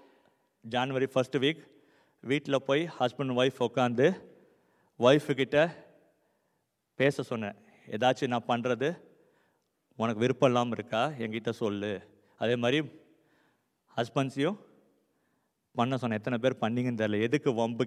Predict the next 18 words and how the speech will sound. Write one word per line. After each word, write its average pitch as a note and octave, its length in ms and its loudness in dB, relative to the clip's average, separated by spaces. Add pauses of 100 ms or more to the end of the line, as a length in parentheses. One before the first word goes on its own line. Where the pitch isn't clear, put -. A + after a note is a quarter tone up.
கேட்டுன்னு A#2 360 0
நினைக்கிறீங்களா? G2 480 -4 (2750)
It's A#2+ 200 -10
for C3+ 200 4
your D3 200 2 (260)
healthy C3 380 0
family. G2 360 -4 (400)
கேட்டு D#3+ 280 6
தெரிஞ்சுக்கிறது, C3+ 640 4 (1300)
வாய் D3 300 10
திறந்து D3 320 0
சொல்றப்ப C3+ 420 2
தான் C3 240 0 (680)
அடுத்த A#2 260 2
ஆளுக்கு B2 220 2
தெரியும் A#2+ 300 -2
என்ன A#2+ 140 -4
கஷ்டம் C3 440 -8